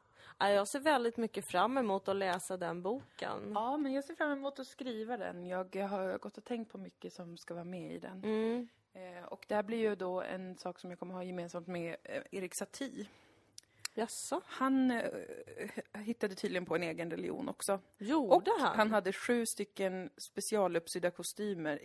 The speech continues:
Speaker 2: helt identiska. Vilket är något som jag, eh, också kommer ha snart, fast inte kostymer utan en särk.
Speaker 1: Alltså, jag tycker att det är så roligt att du är Erik Satie återfödd. Enligt min religion <laughs> finns reinkarnation och
Speaker 2: Ja.
Speaker 1: Erik Satie dog och återuppstod som Moa Lundqvist.
Speaker 2: Mm,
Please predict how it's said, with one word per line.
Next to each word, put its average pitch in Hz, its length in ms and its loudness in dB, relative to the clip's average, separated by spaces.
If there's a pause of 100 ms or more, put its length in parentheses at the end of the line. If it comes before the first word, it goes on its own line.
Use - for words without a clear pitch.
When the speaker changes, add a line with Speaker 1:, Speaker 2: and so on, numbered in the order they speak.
Speaker 2:
helt - 300 -6
identiska. 190 640 -4 (560)
Vilket 196 300 -6
är 196 80 2
något 190 180 -4
som 185 200 -4
jag, 190 400 0
eh, 180 240 -2
också - 240 -8
kommer 190 240 -4
ha 233 200 0
snart, - 340 -6
fast - 240 -6
inte 175 120 -12
kostymer 180 460 -6
utan 170 240 -4
en 165 80 -6
särk. - 600 -10
Speaker 1:
Alltså, 233 200 2
jag 247 320 6
tycker 226 160 0
att 202 80 -2
det 202 60 0
är - 260 -4
så 196 280 0
roligt 196 420 -2
att - 260 -8
du 196 540 2 (340)
är 196 720 4
Erik 185 300 -2
Satie 175 800 -2
återfödd. 180 760 2
Enligt 202 280 8
min 233 240 8
religion 180 600 4
<laughs> - 100 -8
finns 214 360 2
reinkarnation 175 800 0
och 170 340 -4
Speaker 2:
Ja. 226 240 -2
Speaker 1:
Erik 180 200 0
Satie 196 340 -2
dog 180 460 0
och 180 160 -4
återuppstod 165 680 -4
som 160 220 0
Moa 165 200 -2
Lundqvist. 165 640 -6
Speaker 2:
Mm, 226 260 -2